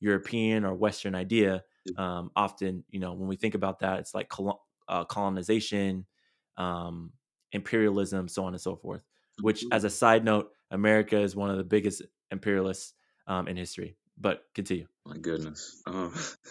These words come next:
Speaker 2: <laughs>
Speaker 1: <laughs> I'll just drop that there.
Speaker 2: I, uh,
Speaker 1: <laughs>
Speaker 2: you made me think of something, um, something else is, like, maybe, like, maybe sexuality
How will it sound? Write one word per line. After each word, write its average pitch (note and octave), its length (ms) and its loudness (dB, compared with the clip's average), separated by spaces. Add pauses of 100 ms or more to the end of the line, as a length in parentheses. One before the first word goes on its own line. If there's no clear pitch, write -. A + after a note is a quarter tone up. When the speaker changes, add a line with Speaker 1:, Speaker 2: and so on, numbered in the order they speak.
(520)
Speaker 2:
<laughs> - 0 -
Speaker 1:
<laughs> - 640 2
I'll D#3 220 2
just C3+ 320 4
drop A#2 320 2
that - 280 -2
there. - 180 -2 (120)
Speaker 2:
I, G2+ 180 2
uh, F#2+ 400 0 (920)
Speaker 1:
<laughs> - 220 -20
Speaker 2:
you G#2 160 4
made B2 200 4
me A2+ 120 4
think G#2+ 260 -2
of F#2 120 0
something, E2 640 -8
um, D#2 440 -10 (580)
something E2+ 460 -8
else F2+ 320 -6
is, D2+ 160 -6
like, C#2 240 -6 (300)
maybe, E2+ 640 -4 (100)
like, A#1+ 240 -8 (280)
maybe E2+ 300 -2
sexuality E2+ 920 -2